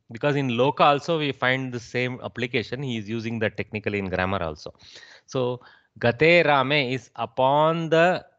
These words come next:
reaching of Rama away from Ayodhya in Chitrakuta, that kind of sense, okay, upon that condition.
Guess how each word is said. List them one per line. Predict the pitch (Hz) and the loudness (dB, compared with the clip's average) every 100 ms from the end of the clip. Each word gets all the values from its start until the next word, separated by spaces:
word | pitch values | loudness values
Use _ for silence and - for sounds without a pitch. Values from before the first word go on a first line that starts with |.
| 123 | -6
reaching | 131 131 139 139 135 | -4 -4 -6 -2 0
of | 135 - 113 | 0 -2 -2
Rama | 117 113 127 113 87 _ - | 0 2 2 2 0 _ -6
away | 117 127 127 | -2 0 0
from | 120 120 117 101 | 0 -4 -4 -6
Ayodhya | 110 113 110 107 117 104 - | -2 -2 0 2 2 2 -2
in | 113 113 | -6 -6
Chitrakuta, | - - 101 95 85 - 78 - - - | -10 -10 -10 -10 -12 -8 -8 -8 -12 -8
that | 95 - | -8 -4
kind | 92 87 | -4 -6
of | - | -10
sense, | 78 80 127 - - _ _ | -12 -12 -12 -18 -20 _ _
okay, | 90 92 160 _ _ - | -14 -10 -10 _ _ -10
upon | 101 - 107 104 | -8 -2 0 0
that | 101 - | -2 -2
condition. | 87 92 95 82 98 | -4 -4 -6 -8 -12